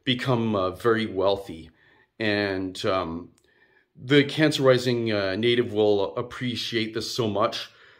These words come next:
that, uh, they will reward, uh, those, uh,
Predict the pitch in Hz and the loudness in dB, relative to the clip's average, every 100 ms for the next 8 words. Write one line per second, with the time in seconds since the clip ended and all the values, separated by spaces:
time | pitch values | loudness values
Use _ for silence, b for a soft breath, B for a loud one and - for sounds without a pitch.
0 | b 117 104 101 - - 113 98 92 92 | b 2 4 2 -4 -2 2 4 2 0
1 | 95 123 123 123 117 113 117 107 107 107 | 2 4 6 6 2 2 -4 0 2 2
2 | 104 - _ _ b b b - 101 92 | 0 -6 _ _ b b b -2 0 2
3 | 87 85 104 123 127 113 104 98 - 101 | 0 -2 2 6 8 8 4 0 -2 -2
4 | 95 | -2